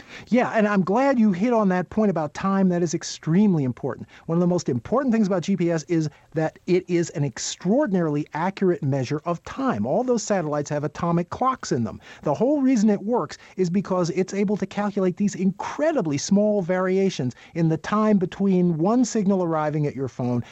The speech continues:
and another signal and another. It needs to receive it from at least four different satellites. And the only reason it can work is because each satellite has an extremely precise atomic clock on board. So the invention of the atomic clock made all of this possible.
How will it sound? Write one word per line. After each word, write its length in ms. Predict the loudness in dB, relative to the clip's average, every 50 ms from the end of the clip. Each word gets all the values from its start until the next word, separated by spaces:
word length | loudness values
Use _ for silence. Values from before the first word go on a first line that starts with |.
| -10 -6
and 120 | -4 -2
another 400 | 2 4 4 4 4 2 0 -2
signal 400 | -2 0 -2 0 0 0 0 -2
and 140 | -2 -2 -2
another. 400 | 0 2 2 2 2 0 -2 -4
It 80 | -2 0
needs 220 | 0 0 0 0 -2
to 80 | -2
receive 340 | -2 -2 -2 0 0 0 0
it 100 | -2 -4
from 160 | -4 -4 -4
at 100 | -4 -2
least 200 | -2 -2 -4 -4 -4
four 320 | -2 0 2 2 2 0
different 340 | 0 -2 -2 -2 -2 -4 -2
satellites. 540 | -2 -2 -2 -2 -2 -4 -6 -8 -10 -14 -18 -20 -20 -12 -6 -2
And 100 | 0 2
the 80 | 2
only 200 | 2 2 2 2
reason 280 | 2 2 2 4 4 2
it 100 | 2 0
can 120 | -2 -2 -2
work 220 | -2 -2 -4 -6
is 60 | -8
because 220 | -8 -6 -4 -2 -2
each 140 | -2 -2 -2
satellite 380 | -2 0 0 0 0 0 -2 -2
has 180 | -2 -2 -2 -2
an 100 | -4 -4
extremely 920 | -6 -8 -8 -10 -10 -10 -6 -4 0 2 2 4 4 4 4 2 2 0
precise 420 | -2 -4 -6 -4 -4 -4 -4 -4 -4
atomic 400 | -6 -4 -4 -2 -2 -2 -4 -6
clock 280 | -6 -6 -6 -6 -4 -6
on 160 | -6 -4 -4
board. 300 | -4 -6 -8 -10 -12 -14 -18 -18 -18 -16 -14
So 280 | -4 0 2 2 2 2 2
the 100 | 2 2
invention 420 | 2 2 2 2 2 2 2 2
of 60 | 2
the 140 | 2 2 0
atomic 420 | -2 -2 -2 0 2 2 0 -2
clock 460 | -6 -10 -8 -8 -8 -8 -10 -12 -8 -6
made 240 | -2 0 0 0
all 240 | 0 0 0 2 0
of 80 | 0 0
this 160 | -2 -4 -4
possible. 520 | -4 -2 -2 -2 -2 -2 -4 -8 -10 -10